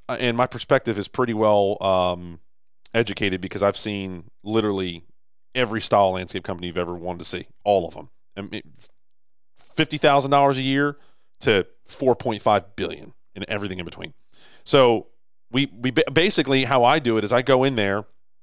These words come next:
and say, "Guys, I come in peace. I really wanna make sure you understand that I'm,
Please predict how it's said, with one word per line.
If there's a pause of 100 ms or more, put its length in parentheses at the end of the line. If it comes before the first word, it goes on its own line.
(420)
and
say,
"Guys,
I
come
in
peace. (460)
I
really
wanna
make
sure
you
understand
that
I'm,